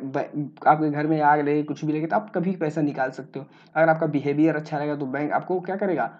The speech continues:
आपका लोन भी दे, पास कर देगा आपको घर बनवाने के लिए, क्योंकि ये भी तो ज़रूरत है, ठीक।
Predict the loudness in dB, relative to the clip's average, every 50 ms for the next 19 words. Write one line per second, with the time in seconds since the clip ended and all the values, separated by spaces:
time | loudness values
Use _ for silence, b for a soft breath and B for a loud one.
0 | B B B B 0 0 0 0 -2 -2 -2 0 0 2 4 4 4 4 2 2
1 | -2 0 2 0 0 0 0 -6 -6 -6 -6 -4 -4 -4 -4 -4 -4 -6 -6 -6
2 | -6 -6 -4 -4 -4 -4 -4 -4 -4 -6 -6 -6 -6 -6 -2 -2 0 0 0 0
3 | 0 2 2 2 2 2 0 0 0 0 0 0 0 -2 -6 -8